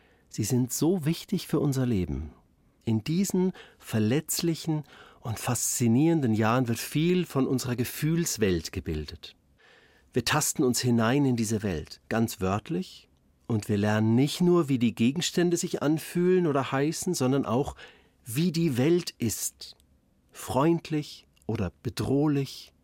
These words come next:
oder beides. Wir erleben, wie sich Geborgenheit anfühlt oder eben nicht. Wir erleben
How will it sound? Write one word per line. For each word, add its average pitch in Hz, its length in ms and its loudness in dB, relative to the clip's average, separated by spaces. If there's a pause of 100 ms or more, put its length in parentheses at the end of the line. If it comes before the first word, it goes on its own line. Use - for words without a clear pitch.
(520)
oder 104 160 0
beides. 113 680 -2 (1000)
Wir 139 180 4
erleben, 170 640 2
wie 143 100 4
sich 135 220 -2
Geborgenheit 123 880 2
anfühlt 85 680 -6 (380)
oder 127 440 0
eben 139 280 0
nicht. - 540 0 (520)
Wir 123 180 4
erleben 127 300 4